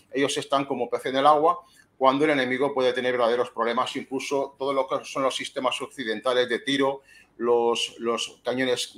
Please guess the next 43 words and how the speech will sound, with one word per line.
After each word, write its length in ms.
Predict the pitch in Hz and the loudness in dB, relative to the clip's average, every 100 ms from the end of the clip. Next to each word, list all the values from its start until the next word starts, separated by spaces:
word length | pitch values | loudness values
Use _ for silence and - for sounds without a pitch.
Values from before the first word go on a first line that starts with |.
| 123 | -2
Kaiser, 680 | 131 131 131 139 127 127 127 | 4 4 4 0 2 2 -2
eh, 300 | 117 113 107 | 0 2 0
franceses, 840 | - 113 - 143 135 135 131 - - _ - | -2 -4 0 -2 0 0 0 -2 -12 _ -4
los 180 | 117 - | -2 -2
HIMARS, 400 | 147 143 131 - | -2 2 2 2
todo 140 | 156 139 | 0 0
esto 180 | 170 | 0
pueden, 280 | 135 131 127 | 0 0 -2
pueden, 240 | 123 123 120 - | -4 -4 -4 -4
tienen 220 | 135 131 | 0 0
muchos 260 | 131 127 | -2 -6
problemas 360 | - 110 104 101 | -4 -2 -2 -4
con 120 | 101 | -8
el 80 | 101 | -6
frío 260 | 131 143 165 - _ - | -2 -2 -2 -10 _ -2
y 80 | |
el 80 | 127 | -2
frío 160 | - 139 | 0 0
empezará 320 | 135 139 123 | 0 4 4
a 40 | |
venir, 280 | 123 123 131 | 4 2 2
ya 140 | 127 123 | 2 2
viene 320 | 131 123 117 _ _ _ | 2 0 -4 _ _ _
de 100 | 123 | -2
manera, 240 | 123 120 117 - - | 2 2 0 -4 -6
eh, 360 | 113 107 104 101 | -4 -4 -6 -4
fuerte 280 | 143 113 127 | -4 0 0
a 60 | |
partir 260 | 117 101 113 | -2 -4 -6
de 60 | 104 | -4
los 120 | - | -6
próximos 420 | 104 - 95 92 | -8 -10 -12 -12
días, 220 | 95 73 - | -12 -12 -16
¿no? 120 | 117 _ - - | -20 _ -20 -16
Entonces, 440 | - 139 139 - _ _ _ | -2 0 -2 -8 _ _ _
eh, 220 | 123 120 - | -2 -2 4
a-, 200 | 127 - | 4 8
ahora 200 | 160 175 | 6 6
mismo 320 | 180 170 165 | 2 0 -2
todos 180 | 160 165 | 0 2
los 160 | 160 - | 2 2
factores 680 | 139 - 160 147 151 151 - | -2 2 2 4 2 -2 -6
indican 580 | 127 143 156 156 160 | -2 0 4 4 2